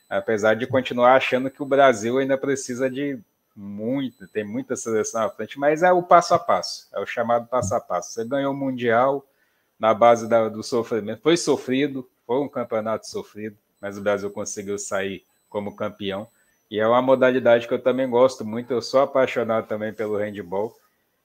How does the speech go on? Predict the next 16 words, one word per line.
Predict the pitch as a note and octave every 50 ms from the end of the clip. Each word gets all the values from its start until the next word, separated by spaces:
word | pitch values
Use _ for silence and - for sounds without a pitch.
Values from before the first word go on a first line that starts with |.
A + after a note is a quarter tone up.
| _ _ _
Tenho, | - C#3 E3+ F#3+ G3+ G3+ C#3
tenho | B2+ - - F#3 A3 A#3+ B3+ B3
essa | A3+ A#3 - A#3 A3+
vontade, | G3+ F3+ G#3 G3+ F#3+ G3 - D3+ D#3 D#3 D#3+ D#3 D#3+ E3+
quem | - _ - F#3 F3+
sabe | E3+ - - F3+ E3+ E3+ D3+ D#3
um | E3 D#3+
dia | D3 A#2 A#2+ C3+ C#3+ D3+ D3+ D3+
também | D3 C3+ B2 A#2+ B2 C3 C3
a | C3+
gente | C3 - - C3
não | B2+ B2+
acompanhe | B2 B2 - B2+ A#2+ A2+ - B2 A#2+ B2
por | G#2+ - B2 A2+
aqui | A2+ A2+ G#2+ - A#2+
também | - - A#2 A2 G#2+ G#2+ G#2+ G2+